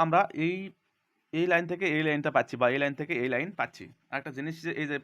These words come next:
ফাইটা সামনে নিয়ে আসলাম বা সাই পরে নিয়ে গেলাম, এর কাহিনীটা আসলে কি সেটা একটু তোমাদেরকে দেখাচ্ছি। এটা হচ্ছে আমি যদি এ is into বি এর উপরে যদি কমপ্লেক্স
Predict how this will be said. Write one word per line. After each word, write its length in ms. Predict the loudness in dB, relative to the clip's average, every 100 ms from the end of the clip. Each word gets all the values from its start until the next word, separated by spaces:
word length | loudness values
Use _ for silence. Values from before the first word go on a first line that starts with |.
| -2
ফাইটা 260 | -2 0 -4
সামনে 180 | -6 -4
নিয়ে 120 | -6 -4
আসলাম 200 | -2 -2 0
বা 80 | -2 -4 -20 _ _
সাই 180 | -2 -2 -2 -4
পরে 140 | -4
নিয়ে 100 | -4 -6
গেলাম, 160 | -8 -8
এর 80 | -10 -6
কাহিনীটা 300 | -6 -6 -8
আসলে 180 | -10 -14 -14
কি 60 | -14
সেটা 140 | -10 -8
একটু 100 | -8
তোমাদেরকে 280 | -8 -8 -8 -10
দেখাচ্ছি। 300 | -10 -8 -6 -6 -8 _ _ -16
এটা 100 | -8 -8
হচ্ছে 180 | -4 -4 -2
আমি 100 | -2 -2
যদি 140 | -4 -4 0 0
এ 20 | 2 -2 -4
is 80 | -12 -14 _ _ _ _ _ _ _ _ -8
into 140 | -6 -4
বি 80 | -2
এর 60 | -2
উপরে 140 | -2 -4
যদি 80 | -2 -2
কমপ্লেক্স 260 | -2 -4